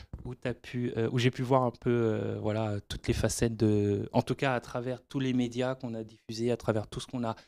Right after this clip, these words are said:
essayé de mettre en place pour cette première émission qui va évidemment évoluer et qui sera le terrain de tous les gens qui allument nos cultures.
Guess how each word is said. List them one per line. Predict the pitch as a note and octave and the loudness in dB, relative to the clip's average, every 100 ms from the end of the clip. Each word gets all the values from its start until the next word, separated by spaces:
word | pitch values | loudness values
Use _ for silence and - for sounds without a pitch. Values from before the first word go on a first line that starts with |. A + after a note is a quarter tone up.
| _ _ - | _ _ -6
essayé | B2 - B2+ | -4 0 2
de | A#2 | 2
mettre | A#2 A2+ | 2 0
en | |
place | - A#2+ - - - - - | 2 2 2 -4 -10 -12 10
pour | - | 10
cette | - A#2+ | 12 6
première | - A#2+ A#2+ A#2+ | 6 6 8 8
émission | A2+ G#2+ - B2 B2 B2 - | 6 2 2 2 2 -2 -8
qui | - | 0
va | G#2+ | 2
évidemment | G#2+ G#2+ G#2+ A2 A2 A2 | 2 -2 0 0 0 0
évoluer | A#2+ G#2+ G#2+ G#2 A2 A#2+ B2+ - _ - - | -2 0 0 6 10 10 8 0 _ -4 4
et | B2 | 4
qui | B2 | 4
sera | - B2+ A#2+ A#2+ - | 2 2 2 0 2
le | A#2 C3+ | 4 4
terrain | C3+ C#3 B2 B2+ A#2+ | 4 4 6 6 6
de | A2 | 4
tous | - B2+ | 2 4
les | A#2+ | 4
gens | A2 A2 | 4 -2
qui | - A2 | 2 4
allument | G#2 A2 | 4 4
nos | A2 | 2
cultures. | - G2 - A#2+ | 2 0 4 2